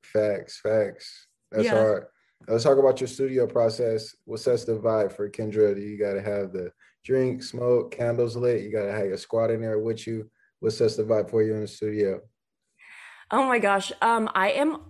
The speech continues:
Speaker 2: all business, a little bit with fun, because we've actually gotta have some fun here. That's why I do music.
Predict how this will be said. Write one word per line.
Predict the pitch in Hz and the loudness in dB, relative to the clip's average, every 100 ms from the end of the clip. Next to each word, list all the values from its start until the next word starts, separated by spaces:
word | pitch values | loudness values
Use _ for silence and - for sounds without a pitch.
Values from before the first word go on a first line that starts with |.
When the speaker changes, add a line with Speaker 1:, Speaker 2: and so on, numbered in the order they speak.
| _ - | _ -2
Speaker 2:
all | 185 190 190 196 196 196 | 0 2 2 2 0 -2
business, | 180 165 180 175 175 175 170 190 175 143 - - - | -4 -4 -2 0 0 0 -2 -6 -6 -8 -8 -6 -2
a | 233 | -2
little | 240 262 269 | 2 4 4
bit | 196 185 185 - - _ _ | 2 0 0 -4 -14 _ _
with | 196 202 202 | 0 0 0
fun, | - 262 254 202 165 | -6 0 2 0 -4
because | 165 208 196 | -6 -8 -4
we've | 226 - | -4 0
actually | 190 180 - 220 | 0 0 -4 -2
gotta | 202 202 | 0 0
have | 202 185 | -2 -4
some | - 185 | -2 -4
fun | - 180 185 | 0 0 0
here. | 190 180 165 | 0 0 0
That's | 170 - | -2 -6
why | 190 190 185 | -4 0 0
I | 175 | 0
do | 170 196 | -2 -2
music. | 202 196 170 180 170 - | 0 0 0 0 -2 -6